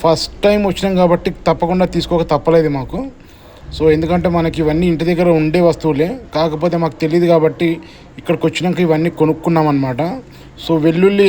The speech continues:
ఎందుకంటే మనకు వెల్లుల్లి రసంలోనే వీళ్ళు పక్షవాతానికి మందు అయితే దాంట్లోనే కలిపి ఇస్తారనమాట. So,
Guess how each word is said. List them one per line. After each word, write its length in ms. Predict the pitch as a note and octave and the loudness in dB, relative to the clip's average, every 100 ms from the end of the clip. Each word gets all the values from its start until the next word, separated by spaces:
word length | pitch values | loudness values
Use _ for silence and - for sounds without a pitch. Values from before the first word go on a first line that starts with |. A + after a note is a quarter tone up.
| F3 | 2
ఎందుకంటే 420 | F3 F3+ D#3+ F3+ F3 - - - - B2+ | 2 0 0 0 -2 -8 -20 -20 -14 -6
మనకు 240 | D3+ D#3+ D#3 D3 | -4 -2 0 2
వెల్లుల్లి 380 | D#3 E3+ F#3 F#3+ E3+ | 2 2 2 4 2
రసంలోనే 520 | D#3 F3 F3 F3+ G3+ F#3 | 0 0 2 0 0 -2
వీళ్ళు 220 | E3 E3 D3 C3 - | 0 0 -2 -6 -8
పక్షవాతానికి 800 | D3+ - F3 E3+ E3+ E3 D3+ F3 E3 - - - C3 | -6 -2 0 0 -2 -4 -4 -4 -4 -8 -20 -16 -8
మందు 180 | D3 D#3+ | -2 0
అయితే 140 | E3+ F3 D3 | 0 -2 -4
దాంట్లోనే 460 | D3 D3 E3 F3 F3 D#3+ - - - - - | -4 -2 -2 0 -2 -4 -10 -20 -20 -8 -2
కలిపి 260 | D#3+ D#3+ F3+ | -2 -2 -4
ఇస్తారనమాట. 560 | - D#3+ D3 C#3+ C3+ C#3 F#3+ A#3+ - - - - | -2 0 0 -2 -4 -4 -6 -10 -20 -20 -20 -14
So, 80 | - | -6